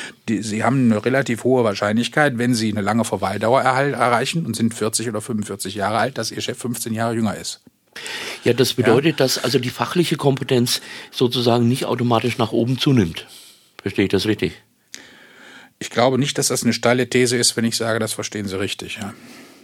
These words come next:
Speaker 2: Okay. Ähm, dann wäre aber meine Frage, nach welchen Kriterien wird denn dann ausge-, ausgesucht oder nach welchen Kriterien kann man sich denn dann qualifizieren?
Speaker 1: Zugehörigkeit zu Kasten.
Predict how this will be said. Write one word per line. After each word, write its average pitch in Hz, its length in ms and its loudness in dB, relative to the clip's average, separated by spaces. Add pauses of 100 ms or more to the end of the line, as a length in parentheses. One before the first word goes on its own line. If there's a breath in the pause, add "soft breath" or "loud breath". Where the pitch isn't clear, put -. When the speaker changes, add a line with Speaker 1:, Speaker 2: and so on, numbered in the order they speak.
(320 loud breath)
Speaker 2:
Okay. 98 300 -4 (500 loud breath)
Ähm, 104 220 -2 (160)
dann 95 180 0
wäre 113 140 4
aber 113 160 2
meine 107 240 2
Frage, 107 420 0 (380 loud breath)
nach - 220 -2
welchen 101 320 0
Kriterien 92 720 0 (320 loud breath)
wird - 300 -2
denn 185 100 0
dann 156 160 0
ausge-, - 720 -2
ausgesucht 107 720 -2
oder 110 160 -4
nach 98 220 -4
welchen 107 260 0
Kriterien 104 500 0
kann 104 120 -4
man 107 120 0
sich 107 160 -6
denn 98 160 -2
dann 92 160 0
qualifizieren? 120 880 -2 (220 loud breath)
Speaker 1:
Zugehörigkeit 113 720 0
zu 98 140 -2
Kasten. - 420 -6